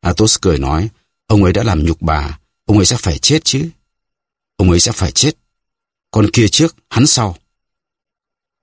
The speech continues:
Athos như bị choáng váng cả người, nhìn thấy con người đó không còn là vẻ gì là phụ nữ nữa, làm anh nhớ lại những kỷ niệm ghê gớm. Anh nghĩ rằng đã có một ngày trong một hoàn cảnh không nguy hiểm như bây giờ, anh đã muốn nó phải chết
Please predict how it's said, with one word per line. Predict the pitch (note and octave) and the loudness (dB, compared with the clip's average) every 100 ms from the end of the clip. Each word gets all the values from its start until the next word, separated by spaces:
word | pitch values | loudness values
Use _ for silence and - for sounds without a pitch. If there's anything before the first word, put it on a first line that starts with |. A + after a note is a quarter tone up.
| _ _ _ _ _ - | _ _ _ _ _ -6
Athos | F2+ F#2 G#2 A2+ - | -4 0 2 0 0
như | F2+ F2+ | -2 0
bị | D#2+ - | -2 -2
choáng | - F#2+ | -2 0
váng | F#2+ F2+ A#2 | 0 -2 -2
cả | D#2+ | -2
người, | D#2 F2 C#2 - _ _ _ | 0 0 -2 -8 _ _ _
nhìn | - G#2 | 0 2
thấy | G2 G2+ | 2 0
con | A#2+ G#2 | 0 2
người | D#2 | 2
đó | C2 F2 | -2 -6
không | A#2 - C3 | -4 0 0
còn | F2+ D2+ B1+ | 0 -2 -2
là | C#2+ | -2
vẻ | D2 C#2+ | -2 0
gì | E2+ | 0
là | D2+ | 0
phụ | C#2+ D2+ | -2 -2
nữ | - F2+ A2+ | 0 2 4
nữa, | F#2+ D3 - _ _ - | 2 -2 -8 _ _ -12
làm | - E2 | -2 0
anh | F2+ | 2
nhớ | F2 A2+ | 2 2
lại | B2+ D#2 - | 0 -4 -4
những | - A#2+ | -4 -2
kỷ | - F#2 | -2 0
niệm | E2 - | -2 -2
ghê | - F2 | 0 0
gớm. | D#2+ D#2 F#2+ B2+ _ _ _ - | 2 0 0 -4 _ _ _ 0
Anh | A2+ | 2
nghĩ | A#2+ | 4
rằng | B2 C#2+ - - | 2 0 -4 -12
đã | - | -10
có | D2+ B2 | -4 0
một | A2 - | 0 0
ngày | D2+ C2+ A#1+ - | -2 -2 -6 -4
trong | F#2 | 0
một | E2 - | 0 0
hoàn | C#2 | -4
cảnh | - D#2 - | -2 -4 -4
không | - A2+ | 0 2
nguy | G#2 G2 | 4 2
hiểm | E2+ - | 0 -2
như | E2 E2+ | -2 0
bây | E2+ | 0
giờ, | D2 C2+ C2 - _ _ _ | 0 -2 -6 -16 _ _ _
anh | G#2 | 0
đã | G#2 | 4
muốn | G#2+ A2 | 2 4
nó | A2 G#2 | 2 0
phải | - C#2+ | -4 -4
chết | - | -2